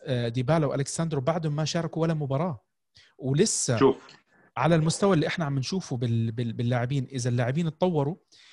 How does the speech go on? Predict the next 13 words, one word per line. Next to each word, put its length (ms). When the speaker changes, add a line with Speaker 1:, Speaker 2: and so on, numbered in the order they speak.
Speaker 1:
اللاعبين 600
اللي 300
شفت 280
الكل 380
بينتقدهم، 720
اللي 180
هم 240
فرابوتا 600
وبورتانوفا، 960
لازم 300
يتعلموا 460
منهم. 300
يعني، 340